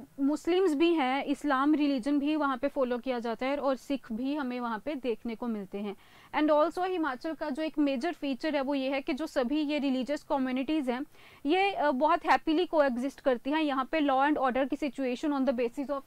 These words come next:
religion या community के basis पे कोई ऐसी law and order की situation वहाँ पे देखने को नहीं मिलती है, right? And Himachal Pradesh is a multicultural society। हिंदू कम्युनिटीज़ भी हैं, ट्राइबल्स भी हैं और मुस्लिम, अ, बुद्धिस्ट ये सब कम्युनिटीज़ भी, अ, वहाँ पे हिमाचल में देखने को मिलती हैं।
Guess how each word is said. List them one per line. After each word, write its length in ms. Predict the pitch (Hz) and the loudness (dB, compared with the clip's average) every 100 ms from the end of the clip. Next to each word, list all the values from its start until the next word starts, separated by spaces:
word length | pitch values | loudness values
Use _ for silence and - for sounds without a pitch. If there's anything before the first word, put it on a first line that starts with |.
| _ - - 233 | _ -20 -10 -4
religion 560 | 262 285 302 269 302 | 2 4 4 2 2
या 120 | 311 | 2
community 480 | 302 311 285 285 330 | 2 2 2 0 -2
के 120 | 294 | -4
basis 400 | 294 269 269 285 | 0 -2 -2 -6
पे 180 | - 311 | -4 -6
कोई 260 | - 311 302 | -4 -4 -2
ऐसी 260 | 262 294 | -2 -2
law 220 | 285 262 262 | 0 0 0
and 160 | 269 | 0
order 200 | 240 254 | 0 -2
की 80 | 294 | -4
situation 540 | - 262 262 269 330 | -6 -8 -6 -4 -2
वहाँ 180 | 302 254 | -2 -4
पे 140 | 226 285 | -4 0
देखने 320 | 226 247 240 | 0 0 -4
को 120 | 330 | -2
नहीं 260 | 285 240 214 | -2 -2 -6
मिलती 360 | 202 185 196 | -8 -10 -10
है, 100 | 196 208 - | -10 -12 -12
right? 240 | 247 311 - - - - | -8 -8 -12 -20 -20 -10
And 160 | 302 320 | -4 0
Himachal 440 | 339 311 277 359 | 0 -2 -4 -6
Pradesh 380 | 330 349 285 311 | -4 -4 -6 -8
is 160 | - 302 | -6 -4
a 80 | 311 | -2
multicultural 880 | 294 285 349 339 294 247 277 302 294 | -4 -4 -4 -2 -4 -4 -4 -6 -6
society। 500 | 269 190 214 - 180 - - _ _ | -8 -8 -10 -12 -16 -16 -20 _ _
हिंदू 300 | 285 294 285 | 0 2 2
कम्युनिटीज़ 580 | 330 349 311 320 339 294 | 0 0 0 0 -2 -4
भी 180 | 254 294 | -4 -4
हैं, 220 | 294 311 | -4 -6
ट्राइबल्स 560 | - 294 247 247 330 269 | -6 -6 -6 -6 -6 -4
भी 200 | 285 285 | -4 -4
हैं 220 | 262 320 - - - | -8 -12 -16 -20 -2
और 120 | 277 | 4
मुस्लिम, 520 | 294 294 - 302 339 349 | 6 4 2 2 2 2
अ, 300 | 254 254 254 | 0 -2 -2
बुद्धिस्ट 580 | 240 240 - 330 - | 0 -2 -2 -4 -2
ये 200 | 269 277 | 0 0
सब 200 | 294 285 | 2 0
कम्युनिटीज़ 520 | - 269 254 247 269 233 | 0 0 0 -2 -2 -2
भी, 300 | 254 294 339 | 0 -2 -2
अ, 160 | 254 | -4
वहाँ 260 | 247 247 233 | -2 -2 -2
पे 100 | 277 | 0
हिमाचल 480 | 311 277 202 - 254 | 0 0 0 -2 -2
में 140 | 302 | 0
देखने 300 | 233 214 226 | -2 -4 -6
को 120 | 220 | -6
मिलती 320 | 214 185 - | -6 -6 -10
हैं। 180 | 202 233 | -12 -12